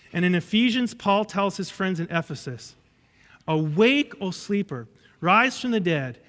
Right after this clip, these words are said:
and Christ will give you light." The divine task that Jesus has for you is the peace that you might be missing in your life. You'll never slumber again if you accept his calling. You won't be able to because you don't want,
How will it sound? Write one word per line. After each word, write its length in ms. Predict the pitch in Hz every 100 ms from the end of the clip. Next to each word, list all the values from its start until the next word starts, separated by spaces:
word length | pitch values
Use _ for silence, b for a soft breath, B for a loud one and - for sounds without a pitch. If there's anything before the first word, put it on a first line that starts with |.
| b
and 160 | 156 147
Christ 380 | - 185 175 185
will 80 |
give 220 | 156 165 147
you 140 | 156
light." 420 | 139 127 113 - - _ b b b b
The 60 | 180
divine 500 | 180 165 226 254 254
task 500 | - 220 175 - -
that 100 | 160
Jesus 400 | 139 196 214 202
has 380 | 196 180 175 -
for 280 | 160 143 - b b b b
you 280 | 165 190 170
is 140 | 151
the 80 | 151
peace 540 | - - 254 180 -
that 180 | - 170
you 200 | 165 196
might 300 | 180 196 226
be 100 | 160
missing 340 | 160 170 180 175
in 100 | 180
your 100 | 190
life. 380 | 233 165 - - _ _ _ _ _ _ b b _
You'll 180 | 160 170
never 300 | 190 220 233
slumber 380 | - 220 214
again 280 | 214 180 156
if 160 | 143 170
you 80 | 147
accept 320 | - 160 -
his 160 | 156
calling. 320 | - 160 143 139
You 80 |
won't 180 | 202 233
be 160 | 220 214
able 140 | 190 -
to 180 | 143
because 200 | 131 143
you 60 | 147
don't 160 | 180 208
want, 340 | 202 202 180